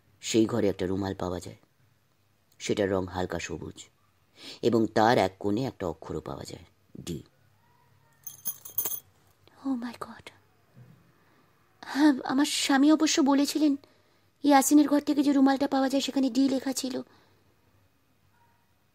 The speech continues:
Speaker 2: কিন্তু রঙের কথা তো আমাকে কেউ বলেনি, not even দিগন্ত। ওটা কি দিগন্তরই রুমাল?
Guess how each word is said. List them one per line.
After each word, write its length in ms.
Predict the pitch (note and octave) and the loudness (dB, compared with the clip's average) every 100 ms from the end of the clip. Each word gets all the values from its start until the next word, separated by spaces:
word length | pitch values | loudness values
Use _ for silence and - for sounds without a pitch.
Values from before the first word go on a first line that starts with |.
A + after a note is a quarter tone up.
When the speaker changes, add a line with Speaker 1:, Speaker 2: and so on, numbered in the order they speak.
| _ | _
Speaker 2:
কিন্তু 340 | - D#4+ D#4+ C#4+ _ - | -8 -6 -4 -6 _ -8
রঙের 460 | C#4 B3+ B3+ C4+ D#4 | -6 -2 -2 -2 -4
কথা 240 | - D#4 | -4 -6
তো 120 | D#4+ D#4 | -4 0
আমাকে 260 | D4+ D4+ | -2 -2
কেউ 180 | D4 C#4+ | -8 -8
বলেনি, 360 | C#4 C4 C#4 C#4+ - _ _ _ _ _ _ | -6 -6 -6 -8 -10 _ _ _ _ _ _
not 220 | C#4+ D4+ E4 | 6 6 6
even 180 | D#4+ D#4+ | 4 4
দিগন্ত। 560 | C#4 B3+ A#3 A3+ - A#3+ _ _ _ _ _ _ _ _ - - - - | 2 -2 -4 -6 -10 -16 _ _ _ _ _ _ _ _ -20 -20 -20 -4
ওটা 180 | D#4 E4+ | 2 2
কি 100 | D#4+ | 6
দিগন্তরই 480 | D4 D4+ F4 F#4+ F#4 | 6 8 6 6 6
রুমাল? 420 | F4+ C#4+ A3+ B3 | 6 4 2 -6